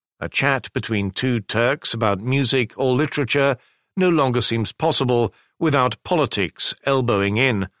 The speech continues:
The stench of repression is everywhere.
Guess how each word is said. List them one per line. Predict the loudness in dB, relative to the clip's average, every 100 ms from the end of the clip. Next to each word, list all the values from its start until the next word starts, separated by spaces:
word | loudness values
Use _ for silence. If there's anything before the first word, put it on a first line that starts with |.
| _ _ _ -6
The | -2
stench | -2 0 0 0 -2 -2 -4 -4
of | -2
repression | -2 -2 -2 0 0 -2 -4 -8 _ -4
is | -2 -2 -2
everywhere. | -2 0 -2 -2 -6